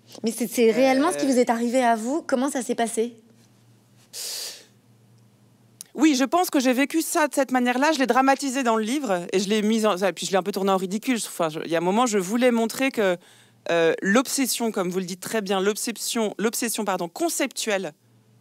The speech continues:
Speaker 2: de l'ordinaire était ridicule. C'est qu'il y a un moment, vouloir penser un objet, même quand on a une formation philosophique, c'est pas forcément en faire un concept et c'est pas forcément en faire un essai.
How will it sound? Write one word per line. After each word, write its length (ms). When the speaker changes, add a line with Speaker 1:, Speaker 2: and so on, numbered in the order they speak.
Speaker 2:
de 80
l'ordinaire 560
était 200
ridicule. 600
C'est 140
qu'il 80
y 20
a 40
un 40
moment, 180
vouloir 240
penser 300
un 140
objet, 280
même 180
quand 200
on 80
a 160
une 100
formation 480
philosophique, 480
c'est 80
pas 140
forcément 420
en 60
faire 200
un 80
concept 380
et 40
c'est 100
pas 180
forcément 380
en 40
faire 180
un 100
essai. 300